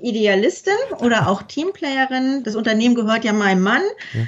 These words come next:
Speaker 1: und der ist dann eher rechnerisch wahrscheinlich an der Sache.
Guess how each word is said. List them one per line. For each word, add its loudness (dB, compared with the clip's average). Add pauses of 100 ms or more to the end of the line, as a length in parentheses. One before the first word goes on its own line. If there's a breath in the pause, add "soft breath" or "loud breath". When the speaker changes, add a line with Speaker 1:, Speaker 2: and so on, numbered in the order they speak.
Speaker 1:
und -2
der 4
ist -6
dann 0
eher 0
rechnerisch -2
wahrscheinlich -2
an -2
der 0
Sache. -2